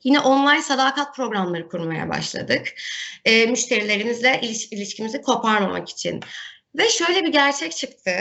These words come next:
Ee, virtual selling diye bir şey, sanal satış. Yani aslında sanal olarak bizim satışımızı bir sanal mecraya taşıdık. Ee, bu biraz karışık gelebilir. Ben size kısaca örneklendireyim.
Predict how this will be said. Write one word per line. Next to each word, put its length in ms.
Ee, 760
virtual 420
selling 440
diye 200
bir 40
şey, 200
sanal 440
satış. 580
Yani 520
aslında 680
sanal 520
olarak 520
bizim 300
satışımızı 800
bir 100
sanal 420
mecraya 480
taşıdık. 640
Ee, 500
bu 100
biraz 240
karışık 300
gelebilir. 300
Ben 140
size 140
kısaca 300
örneklendireyim. 840